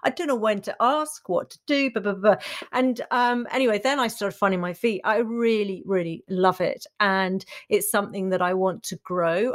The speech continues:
I want to extend the brand. I do. So the friend who I met for coffees is an investor in the business. And,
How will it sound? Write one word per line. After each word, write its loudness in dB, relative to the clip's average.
I 4
want -2
to 0
extend -2
the 0
brand. 0
I 2
do. -2
So 2
the 4
friend 0
who 0
I 2
met -2
for -12
coffees 0
is 2
an 2
investor 0
in 2
the -2
business. 0
And, 0